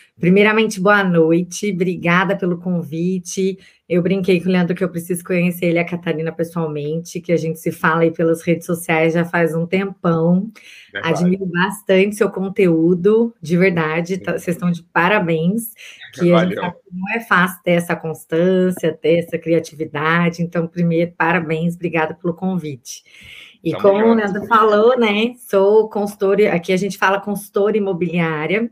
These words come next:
Speaker 1: corretora de imóveis no Brasil. Eu já tô aqui em Portugal há três anos,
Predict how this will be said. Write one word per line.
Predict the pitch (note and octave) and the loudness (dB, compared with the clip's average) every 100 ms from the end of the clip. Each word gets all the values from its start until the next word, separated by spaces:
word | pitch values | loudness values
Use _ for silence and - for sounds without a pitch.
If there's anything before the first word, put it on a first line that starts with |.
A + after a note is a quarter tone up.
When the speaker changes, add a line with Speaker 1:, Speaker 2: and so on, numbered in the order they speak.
| - | -8
Speaker 1:
corretora | - F#3 F#3 E3+ F3 E3+ F3 | -2 0 0 0 0 0 0
de | D3+ | -4
imóveis | D#3 D3 C#3+ D3 | -6 -6 -4 -4
no | C#3+ | -6
Brasil. | C#3 D#3 D#3 C3+ C#3 D3 F#3 F4+ - _ - - - _ | -6 -2 -4 -6 -6 -2 0 -2 -8 _ -20 -20 -20 _
Eu | - F3+ | 0 2
já | F3+ F3+ | 4 0
tô | - F3+ | 0 0
aqui | F3+ | 0
em | F3+ | -2
Portugal | F3 E3+ F3+ D#3 E3 D3+ D3 | 0 -4 -4 -4 -2 0 -2
há | |
três | D#3 F3+ F3+ G3 E3 | -4 0 2 2 2
anos, | E3 E3 F#3+ A3+ A#3 - - | 4 6 6 4 2 -6 -16